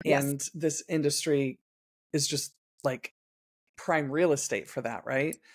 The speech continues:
Speaker 2: And I think it can happen for any industry and any career, but I'm glad that you are willing to speak about that because I think, again, I just think that there's an insidious environment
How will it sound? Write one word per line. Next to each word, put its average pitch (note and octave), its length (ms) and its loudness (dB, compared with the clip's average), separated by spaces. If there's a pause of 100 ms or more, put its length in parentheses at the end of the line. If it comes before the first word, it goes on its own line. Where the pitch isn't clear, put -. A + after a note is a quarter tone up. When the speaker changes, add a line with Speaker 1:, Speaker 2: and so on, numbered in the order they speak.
(120)
Speaker 2:
And D3+ 140 0
I C#3+ 60 2
think D#3+ 200 -2
it D3+ 100 -4
can D#3 100 -4
happen C#3+ 360 -4
for C#3+ 160 0
any G#3+ 220 4
industry C3+ 520 -2
and C3 180 -2
any D#3+ 220 2
career, C#3+ 720 -4 (400)
but D#3+ 100 2
I'm D#3 140 2
glad D#3 380 0
that D#3+ 120 0
you D3 600 0 (340)
are D3 120 4
willing D3+ 320 2
to D3+ 120 -6
speak C#3 400 -4
about F3+ 320 2
that G3+ 340 0 (340)
because D#3+ 280 2
I D3+ 80 6
think, D#3+ 560 -2 (360)
again, D3+ 320 0
I C#3 80 0
just D3 240 -4
think D3+ 200 -2
that C#3 160 -6
there's C#3 540 2 (1300)
an E3+ 120 2
insidious D3+ 1000 0 (880)
environment C#3+ 920 0